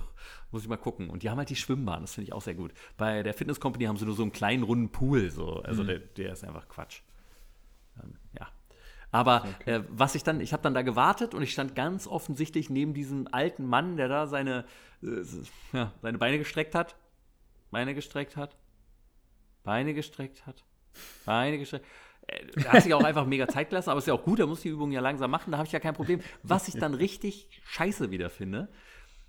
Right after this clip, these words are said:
Speaker 1: als er dann fertig war, ist er aufgestanden und was hat er dann gemacht? Er hat mir keinen Platz gemacht. Der hat sich dann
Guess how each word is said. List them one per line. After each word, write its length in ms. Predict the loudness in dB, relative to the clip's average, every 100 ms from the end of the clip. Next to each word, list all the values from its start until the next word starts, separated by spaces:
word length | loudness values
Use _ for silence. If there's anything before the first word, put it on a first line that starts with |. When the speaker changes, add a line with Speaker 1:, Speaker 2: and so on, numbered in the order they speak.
| -20 -6 2
Speaker 1:
als 180 | 2
er 140 | 4 2
dann 140 | 0
fertig 480 | 2 2 2 -2 -2
war, 420 | -2 -2 -6 -16 -14
ist 160 | -10 -4
er 120 | 2
aufgestanden 800 | 2 2 -4 -4 -4 -4 -4 -8 -16 _
und 100 | 0
was 160 | 0 0
hat 80 | 0
er 80 |
dann 160 | 0 0
gemacht? 400 | 0 -2 -4 -14 -20 -20 -20 -20 _ -20 -20 -20 -20 -20 -20 -6
Er 80 | -4
hat 160 | -2
mir 120 | 0 2
keinen 180 | 2 2
Platz 200 | 0 0
gemacht. 280 | -4 -2
Der 100 | 0
hat 160 | 0 0
sich 160 | -8 -2
dann 200 | -2